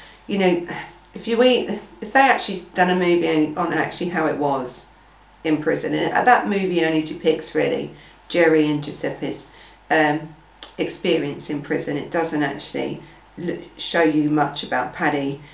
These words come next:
and, um, Paul and Caroline's experience in prison, which would have been awful. It was awful. I think Caroline was so distraught anyway at this sentence that she, she couldn't believe it.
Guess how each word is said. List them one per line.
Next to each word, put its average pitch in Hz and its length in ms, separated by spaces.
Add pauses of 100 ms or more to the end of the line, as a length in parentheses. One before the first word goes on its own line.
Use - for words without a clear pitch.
(220)
and, 135 340 (220)
um, 143 380
Paul 139 400
and - 260
Caroline's - 760
experience - 760
in 147 100
prison, 147 460 (480)
which 175 200
would 175 120
have 170 120
been 156 400
awful. 151 540 (640)
It 180 160
was 175 280
awful. - 580 (300)
I 185 60
think 165 220
Caroline 170 580
was 156 160
so 156 400 (540)
distraught 160 540
anyway 143 520 (420)
at 160 200
this 156 100
sentence 147 520
that - 100
she, - 260
she - 160
couldn't - 300
believe 147 280
it. - 180